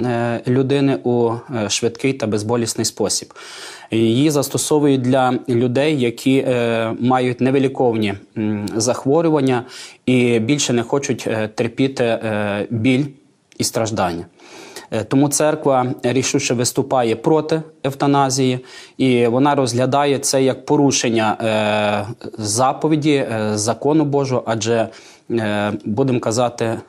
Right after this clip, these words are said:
е, заповідь, е, одна із десяти заповідей говорить: "Не вбий". Тому, е, церква,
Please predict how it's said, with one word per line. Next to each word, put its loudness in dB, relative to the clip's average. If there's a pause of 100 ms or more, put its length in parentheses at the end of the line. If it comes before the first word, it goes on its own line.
(480)
е, -2
заповідь, 0
е, -4
одна 2
із -2
десяти -2
заповідей 0
говорить: -2
"Не 0
вбий". -4 (580)
Тому, 2
е, 0
церква, 0